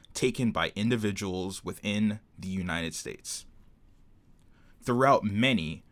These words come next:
of the civil rights events that took place this summer, we talked about how the sequence of events that led to the eruption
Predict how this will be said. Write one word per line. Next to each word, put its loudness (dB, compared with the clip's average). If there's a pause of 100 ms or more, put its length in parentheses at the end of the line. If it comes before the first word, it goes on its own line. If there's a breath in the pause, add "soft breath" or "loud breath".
(140)
of 2
the 2
civil 2
rights 2
events -4
that -4
took -4
place 0
this -4
summer, -6 (500 soft breath)
we 0
talked 0
about 0
how 0
the -6
sequence -2
of 0
events -4 (260 loud breath)
that 2
led 4
to -2
the -6
eruption 0